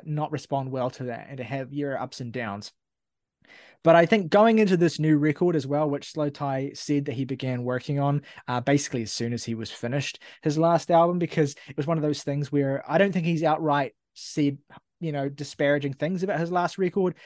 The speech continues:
but I don't think he was hugely satisfied with it either. Um, it's one of those things where artists put a lot into their work, and it's not until after the work is finished that they realize how unsatisfied they are with it, and it's on to the next thing. Uh, and I can relate to that,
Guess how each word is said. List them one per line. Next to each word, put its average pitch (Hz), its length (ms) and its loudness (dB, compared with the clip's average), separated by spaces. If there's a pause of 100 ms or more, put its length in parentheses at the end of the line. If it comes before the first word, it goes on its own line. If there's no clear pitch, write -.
(240)
but 170 160 6
I 170 100 8
don't 185 160 4
think 170 160 -8
he 151 200 -2
was 143 260 -4 (240)
hugely 160 580 0
satisfied 143 640 -2
with 131 220 -6
it 143 100 -8 (140)
either. 151 480 2 (240)
Um, 135 200 -6
it's 143 120 -6
one 170 80 0
of 156 40 2
those 147 140 2
things 151 260 -4
where 147 180 0
artists 143 360 0
put - 160 -6
a 151 40 -2
lot 151 280 0
into 147 180 -4
their 143 160 0
work, 143 360 0 (240)
and 147 120 -6
it's 131 140 -8
not 175 100 -4
until 151 260 -6
after 143 280 -2
the 143 80 -4
work 139 260 -4
is 139 100 -6
finished 151 520 -6 (240)
that 185 120 2
they 147 120 2
realize 147 400 2
how 135 220 -2
unsatisfied 139 760 -2
they 131 140 -4
are 135 160 0
with 160 220 -2
it, 226 120 -2
and 135 120 -12
it's - 200 -18
on 143 140 -8
to 135 80 -6
the 139 100 -6
next 139 300 -8
thing. 170 300 -4 (440)
Uh, 139 120 -4
and 160 100 0
I 175 60 4
can 170 160 -2
relate 143 300 -2
to 156 100 -10
that, 190 240 -4